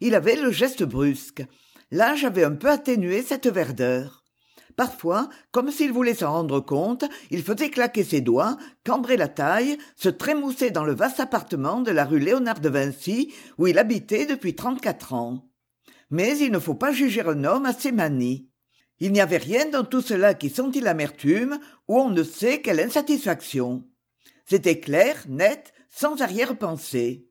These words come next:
Au plus fort de ces espèces d'accès de colère, il gardait sa lucidité. Parfois même, il souriait. Mais si la personne présente en concluait que tout était fini, les sourcils se fronçaient de nouveau.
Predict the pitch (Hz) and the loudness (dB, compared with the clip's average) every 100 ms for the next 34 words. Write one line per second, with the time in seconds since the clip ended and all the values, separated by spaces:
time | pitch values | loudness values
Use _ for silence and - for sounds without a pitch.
0 | _ _ _ _ _ _ _ _ _ _ | _ _ _ _ _ _ _ _ _ _
1 | _ _ _ - 165 165 254 262 320 262 | _ _ _ -4 -4 -2 -2 2 2 2
2 | 247 190 170 202 - 247 240 135 311 - | 0 0 0 0 2 0 2 0 0 0
3 | 262 185 165 131 139 196 254 262 - - | 0 0 2 2 2 2 -2 -10 -14 -8
4 | 165 170 202 151 262 294 208 165 247 285 | -2 0 0 0 -4 0 0 0 0 0
5 | 202 156 - 123 139 - _ _ _ - | 0 -2 0 2 0 -6 _ _ _ -2
6 | 262 262 202 247 294 175 151 147 - 185 | -2 -2 -2 -2 0 2 2 0 -2 -4
7 | 160 - 269 180 139 135 139 _ _ _ | -2 -2 0 2 4 4 0 _ _ _
8 | _ - 175 233 320 254 170 247 262 285 | _ -4 0 0 0 2 2 2 -4 -4
9 | 240 - 185 165 226 175 156 131 185 240 | -4 -2 -2 -2 -4 -4 -4 -2 -2 -4
10 | 226 233 - 139 254 247 240 180 147 139 | -2 -2 -2 -4 -2 -2 2 0 2 0
11 | 131 180 269 - _ - - 175 190 254 | 2 0 -2 -6 _ -20 2 4 6 2
12 | - 214 294 294 170 160 254 254 277 269 | -4 -4 -4 -2 -6 -4 -2 -2 -2 0
13 | 190 156 123 127 131 - | 0 -2 0 0 0 -8